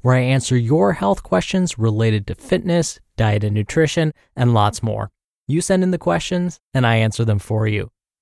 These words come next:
Now, if you want to send an audio question in, come by old podcast dot com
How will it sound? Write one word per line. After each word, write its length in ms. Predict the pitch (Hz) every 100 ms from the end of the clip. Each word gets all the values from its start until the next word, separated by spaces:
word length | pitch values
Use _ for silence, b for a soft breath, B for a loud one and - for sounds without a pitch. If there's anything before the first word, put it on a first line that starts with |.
| _ _ -
Now, 100 | 117
if 100 | -
you 120 | 165
want 180 | 233 226
to 60 |
send 400 | - - 247 135
an 140 | 120 -
audio 380 | 156 240 254 135
question 480 | - 113 101 - 107
in, 240 | 101 113 - _ _ _
come 220 | - 131
by 160 | 117 113 -
old 340 | 135 185 226 -
podcast 720 | 147 135 135 127 127 120 - _ _
dot 260 | 123 127 202 -
com 460 | 214 185 123 127